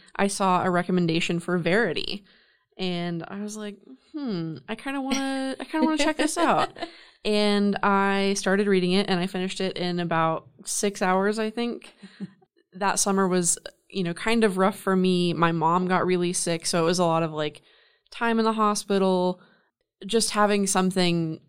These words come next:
Speaker 1: that I could just kind of dive into and just be, like, consumed by, I think was a really good distraction. And then obviously the pandemic hit at the beginning of twenty twenty, so I just kind of consistently,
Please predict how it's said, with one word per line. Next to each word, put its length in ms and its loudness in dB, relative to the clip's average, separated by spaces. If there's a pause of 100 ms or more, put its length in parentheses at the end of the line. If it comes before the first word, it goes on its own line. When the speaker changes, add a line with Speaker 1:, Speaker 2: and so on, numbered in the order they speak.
(300)
Speaker 1:
that 160 0
I 100 2
could 180 -4
just 200 -4
kind 160 -4
of 140 -4
dive 320 2
into 600 0
and 200 0
just 280 -6
be, 340 -4
like, 240 -6
consumed 880 2
by, 500 0 (440)
I 80 -6
think 180 -2
was 120 4
a 80 2
really 220 0
good 140 0
distraction. 840 2
And 160 2
then 340 0
obviously 760 0 (520)
the 140 -8
pandemic 500 -6
hit 320 -8
at 80 -10
the 60 -10
beginning 320 -6
of 60 -10
twenty 260 -10
twenty, 340 -2
so 420 -2
I 160 -2 (300)
just 240 -10
kind 140 -8
of 80 -14
consistently, 880 -10